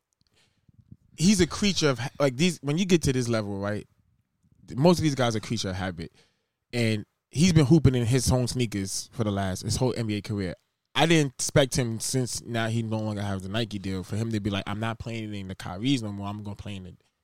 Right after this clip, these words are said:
Kobe's." If he hasn't been playing in Kobe, certainly training and practicing and playing in Kobe's,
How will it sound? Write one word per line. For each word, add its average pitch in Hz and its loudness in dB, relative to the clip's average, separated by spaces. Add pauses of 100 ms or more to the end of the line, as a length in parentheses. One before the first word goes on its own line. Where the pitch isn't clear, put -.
Kobe's." 104 2
If 104 -4
he 147 -2
hasn't 135 -2
been 110 -4
playing 120 -4
in 101 -6
Kobe, 101 -6
certainly 117 -2 (320)
training 143 -4
and 139 -2
practicing 123 -6
and 101 -14
playing 123 -6
in 104 -10
Kobe's, 107 -4